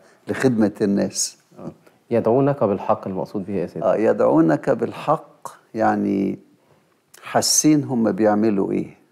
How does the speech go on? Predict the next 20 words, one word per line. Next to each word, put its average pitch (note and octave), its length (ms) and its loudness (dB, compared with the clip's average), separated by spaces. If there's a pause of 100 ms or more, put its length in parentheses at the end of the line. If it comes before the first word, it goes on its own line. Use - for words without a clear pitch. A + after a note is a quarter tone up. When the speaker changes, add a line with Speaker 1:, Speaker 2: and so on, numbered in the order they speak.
Speaker 1:
يعني F#2+ 380 -2
ساعات B2 440 0
الإنسان A2 640 0 (840)
يطلب A#2+ 520 2
من G#2 160 2
الله A2+ 420 2 (140)
وهو G2+ 220 -2
سرحان، G2 640 -2 (260)
Speaker 2:
مم. G2 140 -14 (800)
Speaker 1:
مش - 160 -10
مركز، - 760 0 (1300)
وهنا D3 640 4 (1040)
عدم C3+ 340 2
تركيزه B2 720 0
بيخليه G#2+ 680 0 (400)
مش، - 440 -6
مش A2 300 0
صالح F2+ 560 2 (380)
Speaker 2:
آه. F2 100 -16 (260)
Speaker 1:
للصلاة. G2 640 0